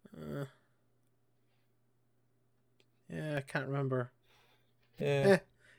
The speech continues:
Speaker 1: yeah.
Speaker 2: Uh, uh, so anyway, sh-,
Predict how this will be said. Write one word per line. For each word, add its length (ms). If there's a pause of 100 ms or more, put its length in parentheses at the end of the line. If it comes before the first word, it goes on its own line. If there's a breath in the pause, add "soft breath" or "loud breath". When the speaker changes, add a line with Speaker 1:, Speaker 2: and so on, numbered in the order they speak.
Speaker 1:
yeah. 260 (1080 soft breath)
Speaker 2:
Uh, 220 (400)
uh, 220
so 600
anyway, 380
sh-, 240